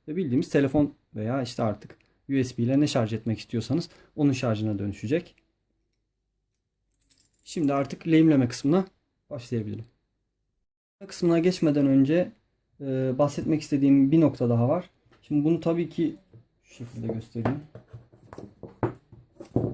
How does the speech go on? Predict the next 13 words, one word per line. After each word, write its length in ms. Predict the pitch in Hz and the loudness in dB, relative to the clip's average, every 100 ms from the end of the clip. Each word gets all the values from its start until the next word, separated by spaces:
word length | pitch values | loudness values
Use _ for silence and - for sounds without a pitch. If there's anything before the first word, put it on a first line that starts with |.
| - - 120 - _ - _ _ _ 120 120 - - - 123 | -2 0 0 -4 _ -20 _ _ _ -10 -10 -14 -18 -4 -2
Bunu 180 | 156 160 | 0 -2
taşırken 600 | 180 175 175 - 156 208 - - _ _ _ _ - - _ _ _ _ _ _ - | -4 -4 -4 -2 -4 -4 -12 -18 _ _ _ _ -20 -20 _ _ _ _ _ _ -20
bu 100 | - | -12
şekilde 360 | 135 123 131 | -8 -4 -2
birleşik 400 | 135 143 226 208 | 2 2 0 -2
durmayacak 420 | 147 120 107 107 | 2 4 2 -2
tek 200 | - 123 | -4 -4
bir 100 | 120 | -4
panel 300 | 117 113 107 | -2 -2 0
gibi. 160 | 110 202 | -2 -4
Çünkü 240 | - 151 | -2 0
ben 180 | 165 151 | 2 4
bunu 220 | 139 208 | 4 2